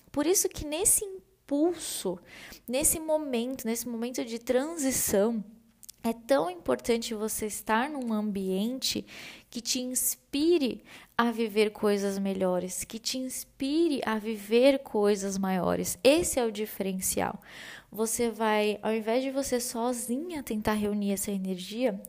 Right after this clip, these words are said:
você se associa com pessoas que também estão nesse direcionamento e você eleva a sua energia, porque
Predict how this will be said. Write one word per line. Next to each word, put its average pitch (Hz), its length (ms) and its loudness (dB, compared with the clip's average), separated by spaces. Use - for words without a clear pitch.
você 220 300 -2
se - 180 -2
associa 285 800 0
com 254 180 -6
pessoas 247 640 2
que - 120 -10
também 220 480 -2
estão 311 180 0
nesse 240 320 -2
direcionamento 196 1000 -2
e - 80 -8
você 240 380 2
eleva 285 680 6
a 233 100 -2
sua 254 220 2
energia, 247 440 2
porque 262 420 -2